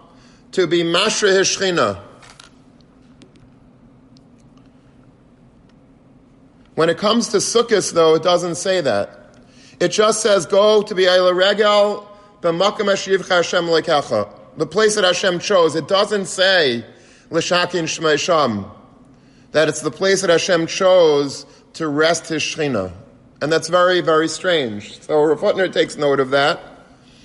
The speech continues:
And he says an absolutely brilliant answer. He says that on Pesach and Shavuos, you're gonna go to Eretz Yisrael and to Yerushalayim,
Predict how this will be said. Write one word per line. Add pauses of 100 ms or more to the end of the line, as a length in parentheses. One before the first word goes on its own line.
(460)
And
he
says
an
absolutely
brilliant
answer.
He
says
that (560)
on
Pesach
and
Shavuos,
you're
gonna
go
to
Eretz
Yisrael
and
to
Yerushalayim,